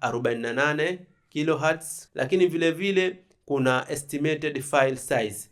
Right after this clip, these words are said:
Kwa hiyo kazi yangu sio kubwa sana na ina M B tisini na nane. Sasa inawezekana kwamba umetengeneza mradi ambao una nusu saa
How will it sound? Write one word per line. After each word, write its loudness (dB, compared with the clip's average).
Kwa 2
hiyo 4
kazi 2
yangu 4
sio -2
kubwa 0
sana 0
na -4
ina -2
M -2
B 0
tisini -8
na -2
nane. -2
Sasa 0
inawezekana 0
kwamba 2
umetengeneza -2
mradi 2
ambao 2
una -2
nusu -6
saa 2